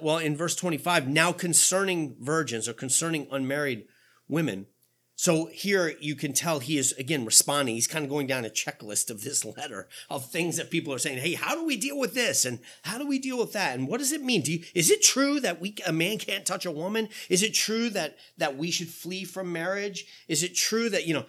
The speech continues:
so he's kind of going down the list. And so now here he comes again to singleness and to the idea of single women and, and maybe what should dads do in giving their daughters to be married,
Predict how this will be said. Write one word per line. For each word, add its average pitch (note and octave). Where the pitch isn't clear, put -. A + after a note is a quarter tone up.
so -
he's D3+
kind D#3+
of A2
going B2+
down G#2+
the F#2+
list. G#2+
And B2+
so -
now A#2+
here A#2+
he A2+
comes A2+
again G#2
to G2
singleness G#2+
and G2
to F#2+
the G#2
idea G2
of F2+
single F#2+
women A#2
and, F2+
and G2+
maybe B2+
what G#2+
should F#2+
dads A2
do B2+
in G#2
giving A#2+
their A2+
daughters A2+
to -
be A#2
married, B2+